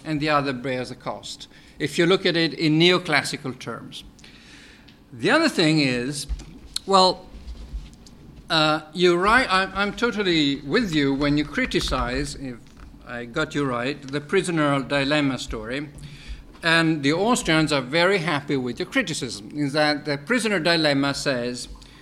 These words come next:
you have a situation whereby you gain if you free ride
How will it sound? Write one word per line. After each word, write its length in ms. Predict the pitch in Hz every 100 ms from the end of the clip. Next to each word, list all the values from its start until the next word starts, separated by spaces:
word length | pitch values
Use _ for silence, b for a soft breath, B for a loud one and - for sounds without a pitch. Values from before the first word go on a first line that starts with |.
| B B 151
you 180 | 240
have 460 | 214 196 180 160 147 -
a 80 | 156
situation 1120 | - 233 233 190 156 135 160 151 165 - 143
whereby 540 | 170 185 170 160 160
you 260 | 156 143 147
gain 800 | 143 247 226 190 190 196 190 B B B B B - - -
if 420 | 180 175 - -
you 480 | 185 170 165 160 156
free 320 | 156 196 233
ride 480 | 208 139 143 202